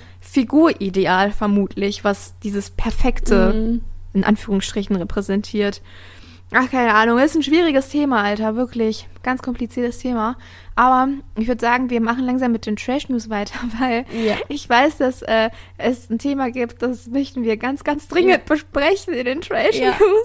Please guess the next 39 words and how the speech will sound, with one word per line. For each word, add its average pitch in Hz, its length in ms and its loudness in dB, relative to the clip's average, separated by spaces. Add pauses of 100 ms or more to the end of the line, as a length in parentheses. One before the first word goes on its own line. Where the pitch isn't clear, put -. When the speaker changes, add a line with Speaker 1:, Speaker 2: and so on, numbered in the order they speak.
(460)
Speaker 1:
Vielleicht 294 440 2
eigentlich 302 320 0
sogar 277 180 0
noch 262 160 -2
ein 269 80 -6
zweites 277 680 -2
Thema, 247 680 0
weil, 233 280 2
äh, 208 160 0
ich 220 80 -6
glaub, 240 200 -6
darüber 226 240 0
haben 233 100 2
wir 220 80 0
noch 208 180 -4
gar 214 300 2
nicht 254 180 0
gesprochen, 202 680 -2
über 202 200 -2
die 214 120 0
Sendung, 196 300 -2
die 202 140 -4
angefangen 226 580 -2
hat, 302 260 -2
<laughs> 339 100 0
richtig? - 600 0 (720)
Speaker 2:
Mhm, 269 180 2
Speaker 1:
Und, 277 520 6
Speaker 2:
mhm. 311 80 -2
Speaker 1:
ähm, 247 500 2 (640)
ja, 294 160 4
wir 240 100 2
haben 240 100 2
nicht 262 120 -2
viel 269 100 -2
Zeit 214 220 2
heute, 233 200 -2
deswegen, 247 520 0
ähm, 240 540 0